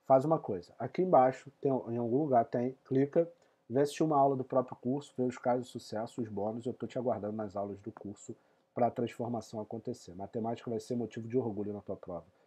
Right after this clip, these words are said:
depois desse curso, tá? Nossas redes sociais estão aqui. Instagram do Matemática Pra Passar, siga, porque toda quarta, vai, vai, vai, vai. Toda quarta, oito e dois,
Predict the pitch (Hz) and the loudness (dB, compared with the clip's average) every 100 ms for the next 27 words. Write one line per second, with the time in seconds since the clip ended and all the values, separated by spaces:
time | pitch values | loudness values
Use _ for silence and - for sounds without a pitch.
0 | _ 95 - 87 87 - _ _ - 110 | _ -18 -10 -10 -10 -18 _ _ -4 -4
1 | - _ _ _ _ - 131 160 165 156 | -4 _ _ _ _ 0 6 6 6 2
2 | 156 - 151 - 135 131 - 139 131 - | 0 2 2 8 8 8 2 -2 -2 2
3 | 160 202 - _ _ _ _ _ _ _ | 4 4 0 _ _ _ _ _ _ _
4 | _ _ _ - - 143 131 151 147 143 | _ _ _ -6 8 8 8 6 6 2
5 | 139 135 131 - 143 127 - 117 - 110 | 4 4 4 2 0 0 2 -2 0 -2
6 | - - 151 160 170 170 _ _ - 117 | -2 0 2 4 2 -2 _ _ -12 -8
7 | - 127 - 143 - - 120 123 - 131 | -2 -2 2 2 2 6 6 6 2 -4
8 | 123 _ _ _ _ _ _ _ _ _ | -4 _ _ _ _ _ _ _ _ _
9 | _ _ _ _ - _ _ _ - - | _ _ _ _ -20 _ _ _ -14 -14
10 | - _ _ _ _ _ _ _ _ _ | -14 _ _ _ _ _ _ _ _ _
11 | _ _ _ _ _ - 95 107 110 113 | _ _ _ _ _ -6 -2 0 0 -2
12 | 104 98 101 117 139 _ _ _ _ _ | -2 -4 -4 -8 -12 _ _ _ _ _
13 | _ _ _ _ _ _ _ _ _ _ | _ _ _ _ _ _ _ _ _ _
14 | _ _ _ _ - 160 180 - 139 131 | _ _ _ _ 2 6 6 10 10 10
15 | - 139 143 139 160 127 127 131 | 4 6 6 6 2 4 4 2